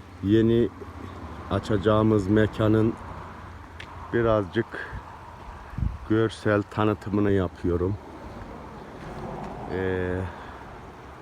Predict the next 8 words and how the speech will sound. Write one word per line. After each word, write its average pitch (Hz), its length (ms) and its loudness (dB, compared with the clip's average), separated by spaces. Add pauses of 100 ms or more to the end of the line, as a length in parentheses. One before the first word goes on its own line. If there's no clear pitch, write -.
(140)
burası 110 320 2
piknik - 500 -2
alanı 101 300 4
olacak. 90 460 2 (580)
Aynı 92 260 2
zamanda 90 540 2
restoran 90 680 2 (1300)
olacak. 92 720 0